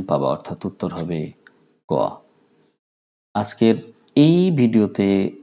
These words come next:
অনেক গুরুত্বপূর্ণ প্রশ্নের সমাধান করা হয়েছে। তোমরা যারা ধৈর্য সহকারে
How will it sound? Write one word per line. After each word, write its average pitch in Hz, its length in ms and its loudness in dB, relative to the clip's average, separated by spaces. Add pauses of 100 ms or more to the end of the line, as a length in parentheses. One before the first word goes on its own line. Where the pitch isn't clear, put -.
(1040)
অনেক 160 240 4 (120)
গুরুত্বপূর্ণ 113 500 -4 (120)
প্রশ্নের 87 400 -8
সমাধান 85 300 -2 (100)
করা 104 200 0
হয়েছে। 107 320 -4 (680)
তোমরা 101 220 -2 (100)
যারা 95 160 2 (160)
ধৈর্য 101 300 -6 (180)
সহকারে 104 460 -2